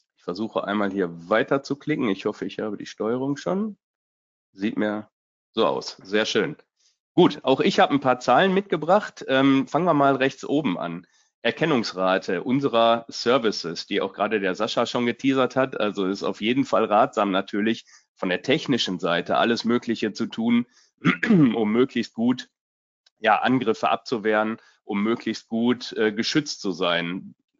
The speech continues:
Im E-Mail-Bereich, aber auch in der Absicherung des gesamten, äh, drei fünfundsechzig Tenants.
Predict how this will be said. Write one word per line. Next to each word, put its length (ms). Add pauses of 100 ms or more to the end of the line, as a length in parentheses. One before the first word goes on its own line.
Im 220
E-Mail-Bereich, 800
aber 200
auch 180
in 120
der 100
Absicherung 540
des 160
gesamten, 520 (180)
äh, 220
drei 220
fünfundsechzig 580
Tenants. 460